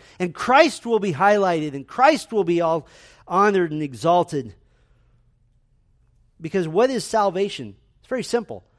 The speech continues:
Salvation is the connection of the gospel message with God's elect, the future sheep. That's salvation.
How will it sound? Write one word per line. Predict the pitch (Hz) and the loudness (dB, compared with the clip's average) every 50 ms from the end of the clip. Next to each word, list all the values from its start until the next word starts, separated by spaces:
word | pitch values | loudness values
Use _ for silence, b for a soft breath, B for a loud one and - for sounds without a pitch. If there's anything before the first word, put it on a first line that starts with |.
| _ _ | _ _
Salvation | - - - 202 202 208 175 220 240 233 - - 165 143 139 - - | -10 -2 0 2 2 2 2 0 -2 -2 -4 -10 -10 -12 -12 -10 -6
is | 175 165 151 131 | -6 -6 -6 -6
the | 147 156 | -10 -12
connection | - - 170 160 165 190 208 202 - - - 214 202 202 226 - _ | -10 -8 -10 -8 -6 -6 -8 -8 -10 -8 -6 -6 -6 -6 -10 -12 _
of | - 165 156 160 160 147 135 _ _ _ _ _ _ _ _ _ _ _ | -4 0 0 0 0 -2 -8 _ _ _ _ _ _ _ _ _ _ _
the | - 127 | -14 -14
gospel | 113 104 101 165 185 214 208 - - - 220 214 | -12 -4 -2 0 0 0 -2 -2 -4 -2 -2 -2
message | 180 170 175 165 - - 143 127 120 123 - - b b b b b | -2 -2 -4 -4 -4 -6 -8 -8 -8 -8 -14 -20 b b b b b
with | 175 170 151 | -8 -6 -6
God's | 135 139 131 131 131 120 120 | -4 -4 -4 -4 -4 -4 -6
elect, | 160 170 190 175 127 - _ - - _ _ _ _ - | -4 -4 -2 -4 -4 -8 _ -20 -20 _ _ _ _ -14
the | 151 160 | -14 -14
future | - - 131 120 107 - 135 127 123 127 - | -12 -10 -12 -12 -12 -12 -16 -16 -16 -18 -20
sheep. | - - 190 135 113 _ _ _ _ _ _ _ _ - | -14 -12 -10 -12 -12 _ _ _ _ _ _ _ _ -8
That's | 135 131 120 - - | -8 -8 -8 -10 -12
salvation. | - 143 123 123 113 117 113 104 - - | -10 -8 -8 -8 -10 -12 -16 -18 -20 -20